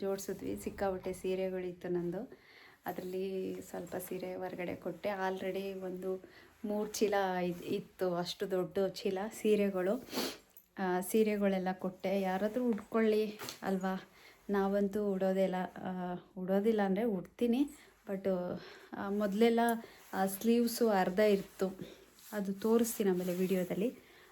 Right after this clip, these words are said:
ಆ ಸ್ಲೀವು ಕಮ್ಮಿ ಇರೋದು ನನಗೆ ಉಡೋಕ್ಕೆ ಬೇಜಾರು. ಬ್ಲೌಸು ಯಾವಾಗಲೂ ಉದ್ದ ಇರ್ಬೇಕು ಇವಾಗ, ಹಂಗಾಗಿ ಆವಾಗಿನ ಬ್ಲೌಸು ಸ್ಯಾರೀಸ್ನೆಲ್ಲ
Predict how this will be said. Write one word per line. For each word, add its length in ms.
ಆ 140
ಸ್ಲೀವು 680
ಕಮ್ಮಿ 380
ಇರೋದು 500
ನನಗೆ 460
ಉಡೋಕ್ಕೆ 680
ಬೇಜಾರು. 600
ಬ್ಲೌಸು 380
ಯಾವಾಗಲೂ 440
ಉದ್ದ 240
ಇರ್ಬೇಕು 500
ಇವಾಗ, 260
ಹಂಗಾಗಿ 840
ಆವಾಗಿನ 960
ಬ್ಲೌಸು 440
ಸ್ಯಾರೀಸ್ನೆಲ್ಲ 640